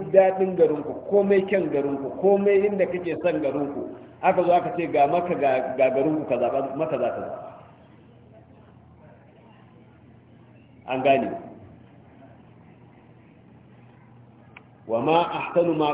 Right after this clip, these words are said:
قال الشاعر في هذا المعنى. Wata magana ta fi kyau fiye da ta wani mawaƙi da ya faɗa a cikin wannan ma'anar? أورده القرطبي. Wannan magana Imam al-Qurtubi ya kawo ta a cikin tafsirin sa, juz'i na biyu, shafi ɗari da goma.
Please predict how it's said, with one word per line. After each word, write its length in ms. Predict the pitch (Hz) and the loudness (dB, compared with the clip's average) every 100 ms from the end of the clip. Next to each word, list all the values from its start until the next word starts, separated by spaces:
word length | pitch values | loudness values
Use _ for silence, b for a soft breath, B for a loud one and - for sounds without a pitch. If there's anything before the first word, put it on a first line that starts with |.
| 156 | 2
قال 200 | 170 165 | 4 4
الشاعر 420 | - 160 170 156 | 2 2 2 2
في 180 | 151 143 | -2 0
هذا 220 | 151 143 | 2 2
المعنى. 440 | 135 135 127 113 95 - - - - | -2 -2 -4 -6 -10 -14 -20 -20 -6
Wata 240 | 131 147 | -4 -2
magana 400 | 143 147 175 175 | -2 0 2 0
ta 120 | 151 156 | -2 -4
fi 80 | 156 | 0
kyau 480 | 170 165 120 - - - - - - - - | 2 2 2 -8 -16 -20 -20 -20 -20 -20 -10
fiye 180 | 151 165 | 4 4
da 100 | 160 | 6
ta 120 | 156 | 6
wani 180 | 165 165 | 4 4
mawaƙi 460 | 170 160 143 156 151 | 2 0 0 -2 2
da 80 | |
ya 100 | 156 | 2
faɗa 280 | 151 151 156 | 2 2 0
a 80 | 139 - | 0 -4
cikin 180 | 156 | -2
wannan 320 | 151 160 156 135 | -2 0 -2 -2
ma'anar? 320 | 131 143 143 - - 123 | -2 0 -2 -4 -6 2
أورده 440 | 139 156 170 151 | 4 6 4 2
القرطبي. 540 | 143 143 165 - 135 147 | 0 0 -2 -2 -2 0
Wannan 260 | 170 165 | 0 0
magana 260 | 151 160 156 | -2 0 0
Imam 220 | 143 160 | -2 -2
al-Qurtubi 500 | 156 139 165 151 143 151 | -4 -4 -4 -4 -2 -2
ya 100 | 143 | 0
kawo 200 | 160 156 | 2 2
ta 100 | 143 | 0
a 60 | 135 | -2
cikin 180 | 160 151 | -4 -4
tafsirin 460 | 147 - 156 139 | -4 -4 -2 -2
sa, 80 | 135 | -4
juz'i 300 | 131 156 147 | -6 -4 -2
na 80 | 147 | -4
biyu, 160 | 147 151 | -4 -2
shafi 220 | 156 147 | -2 -2
ɗari 260 | 139 143 147 | -4 -2 -2
da 80 | 123 | -2
goma. 340 | 127 127 | 0 0